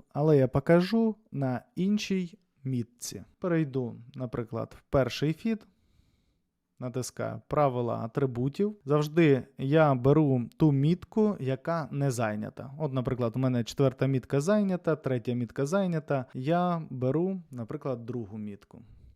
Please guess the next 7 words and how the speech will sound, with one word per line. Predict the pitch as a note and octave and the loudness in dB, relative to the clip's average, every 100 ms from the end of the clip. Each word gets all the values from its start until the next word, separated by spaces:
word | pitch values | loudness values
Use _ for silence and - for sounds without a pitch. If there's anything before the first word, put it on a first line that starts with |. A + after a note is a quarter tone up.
| _ _ | _ _
Натискаю | A#2+ A2+ - - A2 A#2 | -14 -12 -12 -8 -6 -6
сюди, | - F#3+ A3+ A3 G3 _ _ _ _ _ _ _ _ _ _ _ | -8 -4 -2 -2 -6 _ _ _ _ _ _ _ _ _ _ _
натискаю | B2 B2 A#2+ B2 - A#2 A#2 A2+ A2+ A2 - _ _ - | -6 -4 -2 -4 -2 0 0 -4 -8 -14 -20 _ _ -6
налаштувати | B2 A#2+ A2+ - B2+ A#2 A2 - B2 | -4 -2 -4 -8 -8 -4 -6 -6 -8
умову | A#2+ C#3+ D3+ B2 A#2 A#2 D#3+ G#3+ _ | -2 0 2 2 0 0 -2 -2 _
і | F3+ G#3 | -4 -4
пишу | G#3 - C#3 C3 - A2+ | -4 -4 -4 -4 -10 -12